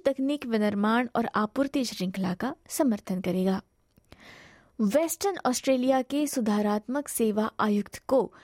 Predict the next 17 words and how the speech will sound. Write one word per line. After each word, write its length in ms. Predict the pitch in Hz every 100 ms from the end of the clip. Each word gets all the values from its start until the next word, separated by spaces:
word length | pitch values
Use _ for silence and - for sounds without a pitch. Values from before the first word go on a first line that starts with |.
| - - 220
एक 240 | 202 -
वयस्क 560 | 196 214 294 302 - 208
जेल 380 | 185 247 240
की 140 | 226 254
युवा 380 | 202 208 277 311
शाखा 420 | 302 269 269 277
में 260 | 277 320 - - -
आत्महत्या 580 | 269 294 330 330 339 359
करने 340 | 339 285 285 294
वाले 260 | 294 294
एक 180 | - -
स्वदेशी 520 | - 247 254 262 294
किशोर 460 | 285 254 - 269 262
की 200 | 269 277
मौत 380 | 208 208 254 -
के 120 | 285
बाद 360 | 208 208 240